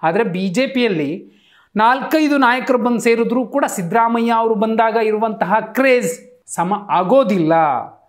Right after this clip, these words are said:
ಕಳಂಕರಹಿತ, ಭ್ರಷ್ಟಾಚಾರ ರಹಿತ ಸಿದ್ದರಾಮಯ್ಯ ನಿಜಕ್ಕೂ ಬಿ ಜೆ ಪಿಗೂ ಬೇಕು ಅನ್ನುವಂಥದ್ದು ಹಲವು ದಿನಗಳ ಒಂದು ಕೊರತೆ ಆಗಿತ್ತು. ಇದೀಗ ಆರ್ ಎಸ್ ಎಸ್ ಅಷ್ಟೇ ಅಲ್ಲ, ಪ್ರಧಾನಿ ನರೇಂದ್ರ ಮೋದಿ, ಕೇಂದ್ರ ಗೃಹ ಸಚಿವ ಅಮಿತ್ ಶಾ ಸೇರಿದಂತೆ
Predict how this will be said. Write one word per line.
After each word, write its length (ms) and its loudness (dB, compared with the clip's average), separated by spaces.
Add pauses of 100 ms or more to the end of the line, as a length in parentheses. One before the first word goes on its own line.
(500)
ಕಳಂಕರಹಿತ, 680 0 (140)
ಭ್ರಷ್ಟಾಚಾರ 760 0
ರಹಿತ 260 -2
ಸಿದ್ದರಾಮಯ್ಯ 680 -2 (420)
ನಿಜಕ್ಕೂ 440 0
ಬಿ 180 0
ಜೆ 200 0
ಪಿಗೂ 260 -2
ಬೇಕು 580 0
ಅನ್ನುವಂಥದ್ದು 720 -2
ಹಲವು 680 -2
ದಿನಗಳ 360 0
ಒಂದು 280 -2
ಕೊರತೆ 440 -2
ಆಗಿತ್ತು. 800 -2 (220)
ಇದೀಗ 280 0
ಆರ್ 360 0
ಎಸ್ 160 -4
ಎಸ್ 180 -2
ಅಷ್ಟೇ 240 -2
ಅಲ್ಲ, 160 -2 (500)
ಪ್ರಧಾನಿ 440 0
ನರೇಂದ್ರ 440 0
ಮೋದಿ, 480 -2
ಕೇಂದ್ರ 260 0
ಗೃಹ 280 -2
ಸಚಿವ 360 -2
ಅಮಿತ್ 320 -2
ಶಾ 180 0
ಸೇರಿದಂತೆ 720 -4